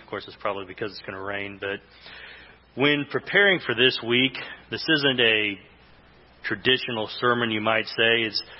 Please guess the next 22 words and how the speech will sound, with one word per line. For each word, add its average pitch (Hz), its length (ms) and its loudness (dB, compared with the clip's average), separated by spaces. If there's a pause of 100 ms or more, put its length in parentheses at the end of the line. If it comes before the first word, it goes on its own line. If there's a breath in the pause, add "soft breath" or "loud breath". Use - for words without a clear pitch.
(520 loud breath)
the - 140 4
elders 147 440 2
asked 139 360 0
me 135 120 -2
to 113 100 -2
speak 143 440 -4 (220)
on 110 220 0
the 98 80 -10 (120)
conference 143 560 0
that 104 100 -2
we 104 160 0
attended 107 380 -2
a 95 120 -6
few 113 120 -2
weeks 110 220 0
ago, 120 260 2
as 113 100 -2
Dwayne 120 300 -2
was 110 120 -6
just 113 340 -2
saying, 120 400 0
and 101 220 -6